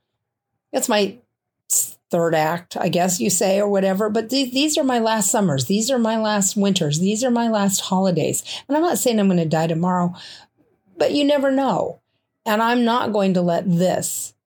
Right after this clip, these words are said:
bring me down. I'm gonna live my best life. Craig and I have, um, two trips already planned for next year. We are going to Greece and we are going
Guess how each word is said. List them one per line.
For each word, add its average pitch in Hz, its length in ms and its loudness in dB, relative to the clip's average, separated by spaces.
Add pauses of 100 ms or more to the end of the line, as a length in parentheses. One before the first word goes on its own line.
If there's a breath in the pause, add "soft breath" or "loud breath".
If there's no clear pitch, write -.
(1200)
bring 190 320 2
me 175 140 2
down. 156 480 -2
I'm 170 140 0
gonna 196 140 2
live 190 240 2
my 180 200 2
best 170 300 0
life. 190 280 0
Craig 165 240 0
and 160 100 0
I 151 80 0
have, 151 420 -2
um, 156 280 -2
two 214 220 -2
trips 196 360 -2
already 202 340 2
planned 214 400 0
for 226 80 -2
next 202 340 -2
year. 214 160 0
We 180 220 2
are 151 120 0
going 156 340 0
to 160 60 0
Greece 190 460 0
and 190 140 2
we 180 160 2
are 170 100 0
going 165 460 0